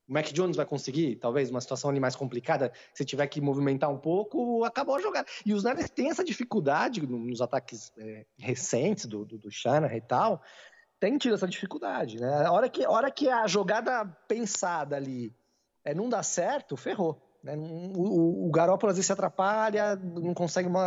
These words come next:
alternativa, uma segunda alternativa, e o ataque não, não vai pra frente, né? Então, pode ser, se ele realmente optar pelo Fields ou pelo Lance, mostra que ele, pô, tá querendo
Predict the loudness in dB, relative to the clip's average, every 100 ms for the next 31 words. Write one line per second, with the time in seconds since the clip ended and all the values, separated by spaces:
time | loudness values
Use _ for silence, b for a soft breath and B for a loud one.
0 | 4 2 2 2 0 0 0 0 -2 -4
1 | 0 0 2 2 2 0 -2 0 0 -4
2 | B B B B B _ -4 0 2 2
3 | 4 2 2 0 0 0 0 -2 -2 0
4 | 2 0 0 -2 -2 -12 _ -8 -8 -8
5 | B B -18 -8 0 2 2 2 2 2
6 | 0 0 0 0 0 2 2 2 2 -2
7 | 0 -2 0 -2 -2 -2 0 0 0 2
8 | 2 2 0 -2 0 0 0 -2 -2 0
9 | 0 0 0 2 2 2 -2